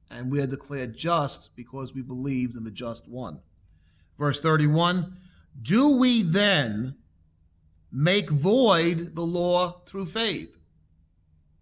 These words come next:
Because we're not saved by the law, we're saved only in Jesus Christ.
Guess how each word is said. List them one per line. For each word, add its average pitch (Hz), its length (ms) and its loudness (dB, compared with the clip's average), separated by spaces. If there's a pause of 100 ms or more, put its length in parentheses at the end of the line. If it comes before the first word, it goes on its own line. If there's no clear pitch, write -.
(280)
Because 240 440 4
we're 220 80 0
not 190 200 0
saved 190 440 0
by 170 160 2
the 147 80 -2
law, 180 320 2
we're 156 100 0
saved 180 460 -2
only 190 320 -2
in 165 100 0
Jesus 160 400 -4
Christ. 170 480 -4